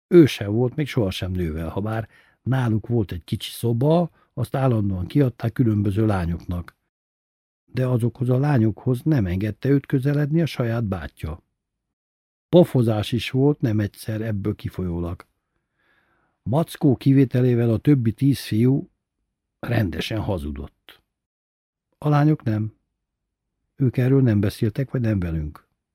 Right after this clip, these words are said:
Legalább három lányt az osztályukban már tizedikben orvosi srácok hajkuráztak.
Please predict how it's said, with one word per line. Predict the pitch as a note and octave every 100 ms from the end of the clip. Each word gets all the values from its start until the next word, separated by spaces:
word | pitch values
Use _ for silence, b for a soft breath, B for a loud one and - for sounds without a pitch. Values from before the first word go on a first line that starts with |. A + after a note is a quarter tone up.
| _ _ _ _ _ _ _ _ _ _ _
Legalább | - G#2+ F#3+ F#3 D#3+
három | C3 D#3+ D#3 B2+
lányt | C3 A#2
az | A2+
osztályukban | G#2+ A2+ - A2+ G#2 G#2+
már | G2 F2+
tizedikben | - D3+ A#2+ G#2+ G2+ F2+
orvosi | - E3 A#2+ G2+ F2+
srácok | - B2+ G#2 F2
hajkuráztak. | - F#2+ E2 D2 - - - - -